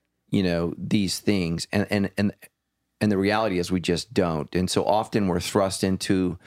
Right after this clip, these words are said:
you know, uh, an emotion or a feeling, and we're not prepared for it. I talked it this week, especially, like, if you're married to a five or you love a high five, like, you need to give them a long run ra-, on ramp in order to, to process and prepare, because they're terrified of running out of energy, emotion,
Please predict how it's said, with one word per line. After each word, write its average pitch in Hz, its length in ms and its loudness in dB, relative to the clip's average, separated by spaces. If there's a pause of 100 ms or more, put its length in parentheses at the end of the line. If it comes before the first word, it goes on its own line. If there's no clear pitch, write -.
(460)
you 98 140 2
know, 85 280 0
uh, 80 380 0
an 98 100 2
emotion 92 520 0
or 80 100 0
a 78 60 -2
feeling, 92 580 0 (360)
and 95 200 2
we're 98 80 2
not 104 220 -2
prepared 90 440 0
for 92 300 0
it. 82 120 -2
I 87 80 0
talked 104 260 -2
it 95 100 0
this 92 160 0
week, 92 160 0
especially, 104 360 0
like, 92 140 0
if 90 120 -2
you're 87 100 2
married 90 300 0
to 85 100 0
a 76 60 -2
five 95 440 0
or 87 60 0
you 92 140 0
love 85 160 0
a - 60 -2
high 85 180 0
five, 90 500 0 (420)
like, 95 200 0
you 107 80 2
need 107 160 0
to 101 40 0
give 90 220 0
them 90 140 0
a 85 100 2
long 87 280 0
run 95 260 0
ra-, 85 220 0 (100)
on 107 320 2
ramp 87 340 -2 (320)
in 101 160 2
order 92 240 0
to, 92 240 0
to - 160 -2
process 101 560 0
and 95 100 0
prepare, 104 460 0
because 92 380 0
they're 85 160 0
terrified 101 580 0
of 90 100 -2
running 92 280 2
out 90 100 0
of 87 60 0
energy, 92 340 0
emotion, 90 560 0